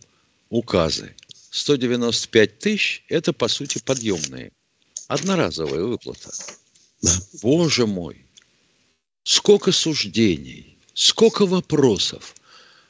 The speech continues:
Speaker 1: сколько разнообразного блуда словесного на эту тему. А что, нельзя было сделать в один раз? Сразу. Не подозревали, что деньги платить придётся?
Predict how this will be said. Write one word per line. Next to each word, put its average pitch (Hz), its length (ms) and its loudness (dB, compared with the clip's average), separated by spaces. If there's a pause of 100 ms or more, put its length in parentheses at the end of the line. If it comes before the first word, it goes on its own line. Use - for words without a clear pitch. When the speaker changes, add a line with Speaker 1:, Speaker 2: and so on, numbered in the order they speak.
(120)
Speaker 1:
сколько 185 540 6
разнообразного 170 960 2
блуда 160 480 4
словесного 98 800 -2
на 110 240 -4
эту 107 220 -4
тему. 69 420 -2 (600)
А 104 100 -2
что, - 180 -2
нельзя 110 360 0
было 151 200 0
сделать 85 560 2 (460)
в 85 180 -2
один 120 600 2
раз? 104 640 0 (920)
Сразу. 107 600 -2
Не 117 140 -8
подозревали, 196 540 -2
что - 220 -6
деньги 110 240 -6
платить - 400 -6
придётся? 73 500 -6